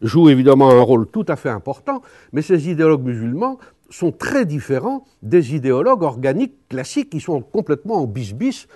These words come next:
avec les, un certain nombre d'oulémas classiques. Ils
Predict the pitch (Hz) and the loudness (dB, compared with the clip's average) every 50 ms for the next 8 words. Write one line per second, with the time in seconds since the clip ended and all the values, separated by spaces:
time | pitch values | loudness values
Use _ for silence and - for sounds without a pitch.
0 | - _ _ _ - 143 143 165 156 - 147 143 139 139 135 123 - 135 139 120 | -20 _ _ _ -8 -4 -2 -2 -4 -2 -2 0 0 0 0 0 0 -2 -2 0
1 | - 143 131 - 143 139 147 139 131 131 120 127 127 123 127 131 131 127 120 - | -2 -4 -2 0 2 2 4 4 2 2 0 0 2 4 4 6 6 4 4 4
2 | 120 123 117 - - 139 - - _ _ _ _ - - - - _ _ _ _ | 2 2 2 2 -2 -4 -4 -4 _ _ _ _ -20 -20 -20 -20 _ _ _ _
3 | - - _ _ _ _ - 226 254 | -20 -20 _ _ _ _ -4 -2 -2